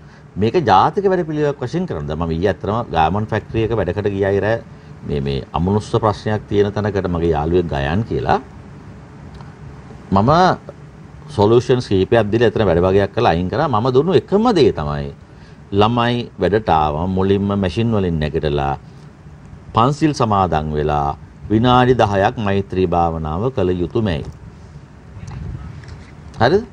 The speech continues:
ඒ, ඒ ෆැක්ටරි තත්ත්වය රැයට මහන්න දෙන්නේ නැහැ. මැෂින් කඩනවා, ළමයින්ට ගහනවා, මැෂින් පෙරලනවා. විශාල ප්‍රශ්නයක්.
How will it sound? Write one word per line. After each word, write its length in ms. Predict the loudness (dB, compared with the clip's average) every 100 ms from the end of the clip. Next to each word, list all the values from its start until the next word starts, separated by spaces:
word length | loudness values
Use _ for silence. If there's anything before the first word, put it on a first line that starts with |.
| -12 2
ඒ, 200 | 4 4 4
ඒ 120 | 4
ෆැක්ටරි 440 | 2 -4 0 2
තත්ත්වය 340 | 2 0 0 2
රැයට 240 | 2 2
මහන්න 280 | 0 0 0
දෙන්නේ 180 | 0 0
නැහැ. 160 | 0
මැෂින් 320 | -2 -2 -4 -2
කඩනවා, 340 | -2 0 2
ළමයින්ට 380 | 0 0 0 -2
ගහනවා, 360 | 0 0 0
මැෂින් 300 | 0 -2 -4
පෙරලනවා. 480 | 0 2 2 2 -4 -6 -16 -16 -10
විශාල 400 | -6 2 4 4
ප්‍රශ්නයක්. 380 | 2 -2 -10